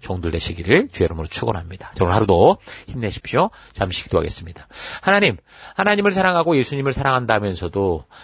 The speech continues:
하나님 맡기신 열방의 제사장이요 거룩한 나라로서의 삶을 살아가는 게 아니라, 나만 위하고 내가 원하는 것을 찾아다니는 그런 이기적인 신앙에 빠져서 결국 하나님께서 다시,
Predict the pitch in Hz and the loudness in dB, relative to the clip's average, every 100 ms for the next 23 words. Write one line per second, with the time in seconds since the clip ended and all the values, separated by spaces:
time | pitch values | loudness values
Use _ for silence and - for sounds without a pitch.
0 | - - 202 202 190 123 139 135 104 107 | -16 -4 0 2 2 -2 -4 -2 0 2
1 | 113 117 107 - 113 104 98 95 120 - | 2 2 0 0 0 2 2 2 0 4
2 | 120 135 139 110 104 107 101 113 101 156 | 4 4 2 2 2 4 4 4 2 2
3 | 135 135 160 131 120 117 113 85 107 170 | 0 0 -2 0 -2 0 -2 -2 0 2
4 | 104 - - - - - 117 101 160 185 | 2 -2 -16 -20 -16 -4 0 4 4 4
5 | 165 143 135 123 131 131 104 131 139 170 | 2 2 2 6 6 6 4 2 4 4
6 | 156 - 104 139 147 143 135 139 - 196 | 4 2 2 4 2 0 0 0 0 0
7 | 185 160 123 117 107 107 113 110 - 110 | 4 4 2 -2 -4 -2 -2 -4 -4 -4
8 | 113 147 202 214 196 180 156 131 185 165 | -2 -2 0 2 2 2 2 -2 -2 0
9 | 151 117 107 98 - 165 - - - - | 0 -2 -2 0 2 2 0 -8 -16 -16
10 | - - 196 185 120 - - 147 143 127 | 2 6 6 4 0 -2 -8 -2 -2 -2
11 | 123 123 120 - _ - - 165 - 220 | 0 -2 -2 -12 _ -8 -2 0 2 0
12 | 120 | -2